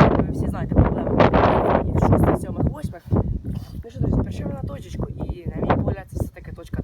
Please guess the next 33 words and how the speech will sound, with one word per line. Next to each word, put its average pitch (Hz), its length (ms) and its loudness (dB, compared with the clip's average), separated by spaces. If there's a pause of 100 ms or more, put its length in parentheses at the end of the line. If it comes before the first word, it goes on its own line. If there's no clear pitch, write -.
досить 160 340 -20
небезпечна, 156 640 -16
адже 151 300 -14 (1600)
он - 200 -6
стоїть 151 340 -16
якась 147 240 -20
кібітка 175 480 -18
з 147 80 -16
охороною. 208 560 -14 (240)
Поки 208 260 -14
що - 180 -20
охорони 170 460 -14
там 175 200 -10
нема, 180 320 -8
мене 175 400 -14
це, 147 100 -16 (680)
так 226 200 -14 (140)
скажемо, 226 300 -8
то 214 80 -14
трошки 214 300 -16
заспокоює. - 580 -6 (400)
В - 60 -4
якості - 340 -2
експонату - 500 0
на - 180 -2
цій - 60 -4
точці - 300 -10
є 202 260 -6
досить - 320 -2
цікавий 175 380 -6
екскаватор, 247 680 -8
який, - 340 -10
напевно, - 440 -10